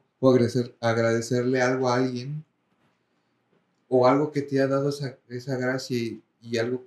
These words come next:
con lo que estás completamente feliz por ello, que, que quieres gritarlo casi, ¿qué, qué sería esa cosa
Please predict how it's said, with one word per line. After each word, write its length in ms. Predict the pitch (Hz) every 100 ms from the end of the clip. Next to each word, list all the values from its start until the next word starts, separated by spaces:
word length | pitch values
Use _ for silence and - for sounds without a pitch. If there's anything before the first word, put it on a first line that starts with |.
| -
con 120 | 127
lo 80 | 123
que 60 | 120
estás 220 | - 127
completamente 800 | 135 123 123 123 123 123 - 127
feliz 440 | 123 120 135 151
por 220 | - 123
ello, 320 | 123 127 131 139 _ _ _ _ _ _ _ _ _ _ _ _ _ _
que, 240 | 120 - _
que 140 | 110
quieres 320 | 117 123 135
gritarlo 520 | 131 113 123 135 135
casi, 360 | - 117 135 135 156 _ _ _ _
¿qué, 300 | 135 135 -
qué 120 | - 135
sería 320 | 143 143 143
esa 200 | 139 147
cosa 480 | - 143 143 127